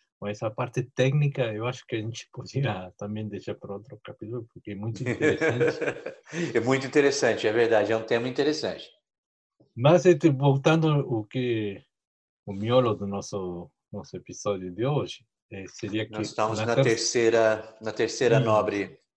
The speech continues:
Speaker 1: A terceira nobre verdade é o caminho, a cessação.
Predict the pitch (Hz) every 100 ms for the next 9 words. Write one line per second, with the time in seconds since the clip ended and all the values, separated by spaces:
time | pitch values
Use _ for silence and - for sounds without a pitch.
0 | _ _ _ - 107 127 - 139 127 127
1 | 120 104 107 107 123 139 139 - - 120
2 | - _ 143 143 _ - 160 135 107 95
3 | 98 - - 175 - - 151 - - 92
4 | 82 87